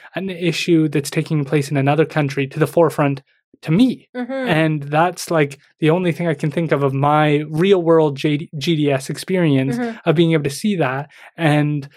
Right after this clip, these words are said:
Speaker 1: agree or disagree with the truckers' protest. I, I like seeing the Canadian flag again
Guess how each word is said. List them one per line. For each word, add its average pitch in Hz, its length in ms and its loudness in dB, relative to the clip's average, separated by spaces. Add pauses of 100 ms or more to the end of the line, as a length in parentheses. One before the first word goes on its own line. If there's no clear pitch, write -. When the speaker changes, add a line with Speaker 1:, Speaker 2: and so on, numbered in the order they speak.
(200)
Speaker 1:
agree 214 360 2
or 196 60 4
disagree 156 540 2
with 143 180 0
the 143 80 -2
truckers' 143 440 -2
protest. 139 760 -2 (280)
I, 165 140 4 (120)
I 156 140 2
like 165 260 2
seeing 160 580 0 (300)
the 156 140 -2
Canadian 147 480 2
flag 139 380 0
again 135 420 0